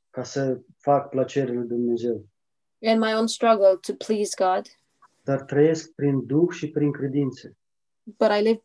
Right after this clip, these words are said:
Speaker 2: by faith and by, uh, by the Holy Spirit.
Speaker 1: Și atunci am alte motive ca să cer de la Tatăl. Orice cer de la Tatăl, e cer de la Duh.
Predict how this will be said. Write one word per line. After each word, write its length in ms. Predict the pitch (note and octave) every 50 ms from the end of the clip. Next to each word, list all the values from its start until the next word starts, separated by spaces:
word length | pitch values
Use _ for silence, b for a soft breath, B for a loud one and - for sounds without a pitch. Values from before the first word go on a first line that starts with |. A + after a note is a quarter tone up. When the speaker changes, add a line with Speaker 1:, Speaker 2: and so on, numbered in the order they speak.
| - G#3+
Speaker 2:
by 80 | G#3+ G#3+
faith 340 | - - G#3 G3 G3 G3+ - - - -
and 360 | G#3 G3 F#3+ F#3+ F#3 F3 - -
by, 200 | - F#3+ - -
uh, 340 | G3 F#3+ F3+ G3 G3 F#3 F#3 F#3 -
by 180 | - G3+ G3
the 80 | F#3 F#3+
Holy 220 | F#3+ G3 G3 G3
Spirit. 640 | F#3+ - - - F#3+ F#3 F#3+ G#3+ A3+ - - _ _ _ _ _ _ _ _ _ _ _ _
Speaker 1:
Și 220 | - - - C#3
atunci 500 | C3+ B2+ B2+ - - D#3+ F3 F3 - -
am 280 | D#3 D3 C#3+ C#3 - - -
alte 380 | D#3 D3+ E3 D#3+ - - D3
motive 680 | C#3 C3 B2+ A#2+ - - C3+ B2+ A2 G#2+ G#2 G2+ G2 _ _ _ _ _
ca 140 | - B2+ B2
să 160 | - - B2
cer 280 | - - - C#3 B2+
de 160 | A#2+ A2+ B2 B2+
la 140 | A#2+ A#2+
Tatăl. 360 | A#2 - B2+ B2+ B2 - A#2+ A#2+
Orice 380 | B2+ C#3+ C#3+ - - E3 D3+ D#3
cer 240 | - - E3 D#3
de 120 | C3 B2+ C#3+
la 140 | C3 C3 B2+
Tatăl, 460 | - D3+ D#3 D#3 D#3 - C3+ C3 C3
e 60 | C3
cer 280 | B2+ - - D#3 D3 B2+
de 120 | A#2+ B2
la 140 | B2+ B2+ B2+
Duh. 240 | B2 B2 D#3 D#3 -